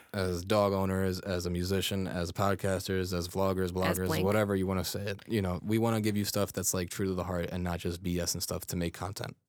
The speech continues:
Speaker 2: And then also next year, we're gonna be starting a few other things that we wanna start.
Speaker 1: Yeah.
Speaker 2: So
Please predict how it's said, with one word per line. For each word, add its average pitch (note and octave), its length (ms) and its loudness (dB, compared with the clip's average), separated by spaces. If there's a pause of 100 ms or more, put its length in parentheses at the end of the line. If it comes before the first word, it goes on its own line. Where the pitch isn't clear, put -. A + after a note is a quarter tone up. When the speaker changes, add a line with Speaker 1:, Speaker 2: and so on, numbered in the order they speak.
Speaker 2:
And A3+ 120 0
then A3 140 2
also G#3+ 240 -2
next G3 300 -4
year, F3 100 -2
we're F#3 140 -2
gonna F#3 120 -4
be F#3+ 120 -4
starting F3+ 340 -4
a F3+ 60 -6
few F#3 200 -6
other F3+ 200 -4
things F#3 300 -6
that - 140 -8
we C#2+ 120 -8
wanna - 260 -10
start. - 320 -10 (380)
Speaker 1:
Yeah. G2+ 160 -6 (100)
Speaker 2:
So - 400 -4